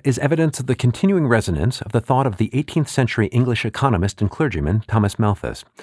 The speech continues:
who claimed that population growth would always outstrip food supplies. "If epidemics and plagues did not keep human population in check," he wrote, "gigantic, inevitable famine would do so." Two centuries later, in nineteen sixty-eight,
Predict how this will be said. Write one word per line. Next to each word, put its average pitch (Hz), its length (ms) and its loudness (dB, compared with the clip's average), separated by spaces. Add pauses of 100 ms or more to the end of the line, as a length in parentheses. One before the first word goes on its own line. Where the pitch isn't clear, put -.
(200)
who 170 80 2
claimed 180 260 -2
that 131 80 -4
population 139 580 -2
growth - 320 -10
would 123 120 -6
always 156 300 -2
outstrip - 440 -6
food 147 200 -4
supplies. - 520 -10 (520)
"If 117 200 -2
epidemics 156 540 0
and 107 120 2
plagues 76 400 -2
did 101 140 -6
not 113 180 0
keep - 240 -6
human 135 380 -2
population 113 580 -2
in 101 100 2
check," - 280 -4
he - 120 -10
wrote, - 280 -12 (360)
"gigantic, 127 640 0
inevitable 120 560 0
famine 78 380 0
would 90 160 -2
do 107 120 0
so." 62 400 -6 (800)
Two 151 120 4
centuries 107 400 2
later, 113 440 0
in 113 120 2
nineteen 95 320 2
sixty-eight, 104 580 -2